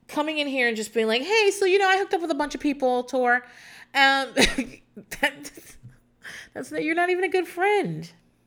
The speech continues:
<sighs> And Winnie just says that's not true. And she says it, like, over and over again. She says it, like, five, six, maybe seven times. Um,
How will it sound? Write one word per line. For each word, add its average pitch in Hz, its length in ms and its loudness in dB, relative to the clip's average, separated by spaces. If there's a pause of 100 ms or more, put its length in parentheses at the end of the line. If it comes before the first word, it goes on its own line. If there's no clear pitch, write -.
(1800)
<sighs> - 40 -20 (1600)
And 220 160 2
Winnie 285 160 0
just 247 180 -2
says 196 180 2
that's 175 220 0
not 165 220 -2
true. 160 280 -8
And 160 120 -8
she 220 80 -6
says 247 200 0
it, 254 80 -4
like, 156 220 -6 (120)
over 165 360 -4
and 147 80 -6
over 151 220 -6
again. 160 160 -12
She 170 100 -12
says 226 200 -8
it, 247 40 -8
like, 202 180 -6
five, 151 460 -8
six, - 400 -12 (320)
maybe 208 220 -8
seven 165 400 -6
times. 147 480 -12 (760)
Um, 135 440 -14